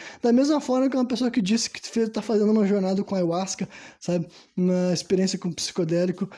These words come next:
com outro tipo de psicodélico, tipo psilocibina e tudo mais, sabe? Cogumelo. Então, aí eu consegui ver, ah, entendi, então a partir do momento que eu consigo respirar muito pouco, a chance de eu forçar o meu cérebro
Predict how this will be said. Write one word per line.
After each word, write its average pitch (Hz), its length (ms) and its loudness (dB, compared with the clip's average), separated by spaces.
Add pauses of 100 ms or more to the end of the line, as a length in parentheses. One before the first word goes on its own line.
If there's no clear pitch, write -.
(120)
com - 140 -8
outro 160 240 -2
tipo 170 200 -6
de 156 80 -2
psicodélico, 170 500 -2
tipo 160 180 -8
psilocibina 165 640 0
e 160 40 0
tudo 160 180 -2
mais, 156 220 -2
sabe? 147 180 -4
Cogumelo. 160 420 -2 (500)
Então, 233 360 2 (1300)
aí 320 400 6
eu 302 140 0
consegui 320 560 4
ver, 277 200 2
ah, 320 300 2
entendi, 277 320 4
então 277 160 0
a 277 60 0
partir 285 220 -2
do 349 60 4
momento 302 200 4
que 320 60 0
eu 269 40 0
consigo 247 260 0
respirar 262 380 2
muito 262 280 6
pouco, 269 280 0
a 269 60 2
chance 277 320 0
de 302 60 2
eu 302 80 2
forçar 240 440 -2
o 269 40 2
meu 311 160 4
cérebro 220 460 2